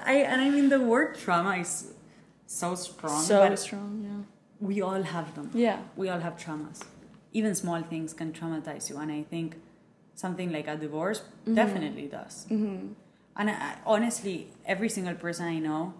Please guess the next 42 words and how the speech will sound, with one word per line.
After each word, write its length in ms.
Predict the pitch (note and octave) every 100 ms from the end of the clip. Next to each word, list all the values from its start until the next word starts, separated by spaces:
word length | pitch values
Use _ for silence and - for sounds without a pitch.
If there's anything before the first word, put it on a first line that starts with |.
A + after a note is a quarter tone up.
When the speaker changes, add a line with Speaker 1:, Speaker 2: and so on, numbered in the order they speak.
| - - _ _ _ _ -
Speaker 1:
that's 260 | - -
a 40 | -
child 360 | - E3+ E3
of 140 | D#3+ D#3+
divorce, 560 | E3+ D#3+ D3+ G#3 G#3+ A#3 - - -
Speaker 2:
<laughs> 400 | - - - -
Speaker 1:
they, 340 | D4 E4+ C#4+ -
they 240 | C4 F4 E4+
bring 480 | G#3+ F3+ - G3+ A#3+
it 80 | F3+
up. 260 | E3+ - - - - -
Speaker 2:
Yeah. 220 | D#4 G#3+ G#3 - - - - _ -
Speaker 1:
Or 140 | G#3+
if 360 | F3 G#3 - -
they 140 | A3
don't 180 | A#3 A#3
bring 160 | A3 G#3
it 60 |
Speaker 2:
Yeah. 140 | E3+ F#3+
Speaker 1:
up, 100 | A#3
you 100 | G3
can 140 | G3
also 300 | E3+ F#3+ F#3+
tell 340 | F3 G#3+ A3 G#3 G3+
that 140 | B3
Speaker 2:
Yeah. 380 | A#3+ B3 G#3+ A3+ -
Speaker 1:
the 100 | G#3+
divorce 360 | F#3 E3+ F3+ F3+
fucked 240 | F3+ -
them 120 | F3
up. 240 | D#3+ C#3+ - -
Speaker 2:
Yeah. 240 | A3 A3 G#3+
Speaker 1:
And 160 | A#3 A3
some 280 | A3+ A#3+ G#3
divorces 440 | E3+ E3+ E3 E3
are 80 | D#3+
way 180 | D3+ D#3+
more 220 | D#3+ D3+
healthy 380 | D3+ D3+ E3 D#3
than 180 | D3 D3+
others. 440 | D3+ F#3+ A3 -
Speaker 2:
Yes. 540 | G#3+ - - - -